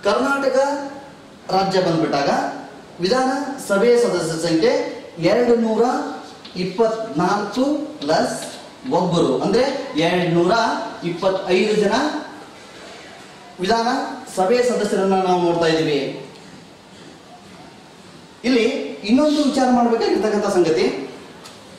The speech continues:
ಒಟ್ಟು ಚುನಾಯಿತ ಸದಸ್ಯರ ಸಂಖ್ಯೆ ಅಂತಂದ್ರೆ ಐದ್ನೂರ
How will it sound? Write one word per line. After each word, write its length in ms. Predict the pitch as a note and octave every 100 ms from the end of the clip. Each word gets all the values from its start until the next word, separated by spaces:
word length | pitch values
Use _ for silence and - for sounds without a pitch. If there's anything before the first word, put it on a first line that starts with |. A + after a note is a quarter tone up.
| - - - - - - - - - - - D#3+
ಒಟ್ಟು 460 | - - D4 C4 B3+
ಚುನಾಯಿತ 460 | A#3+ C4+ C4+ C#4
ಸದಸ್ಯರ 460 | B3+ A#3+ B3+ B3+ A#3+
ಸಂಖ್ಯೆ 460 | A#3+ A3+ A#3 A#3
ಅಂತಂದ್ರೆ 400 | A3 A3 G#3+ A3 C4+ D4 - -
ಐದ್ನೂರ 440 | G3+ A#3 A3+ A3